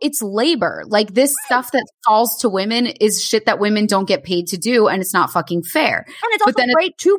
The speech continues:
Speaker 2: pay someone else. Like, that is also a job.
Speaker 1: Someone should be getting paid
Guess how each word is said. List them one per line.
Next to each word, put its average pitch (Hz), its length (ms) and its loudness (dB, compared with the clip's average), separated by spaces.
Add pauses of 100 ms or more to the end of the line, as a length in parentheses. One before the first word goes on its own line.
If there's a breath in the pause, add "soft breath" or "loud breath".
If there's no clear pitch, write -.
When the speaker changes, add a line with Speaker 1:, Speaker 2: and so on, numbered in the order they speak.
Speaker 2:
pay 277 200 -2
someone 262 400 -2
else. 262 260 2
Like, 226 140 -6
that 277 140 2
is 320 120 -2
also 330 220 0
a 277 80 0
job. 214 420 0 (400)
Speaker 1:
Someone 285 360 2
should 262 160 0
be 254 100 2
getting 233 240 0
paid 190 400 -4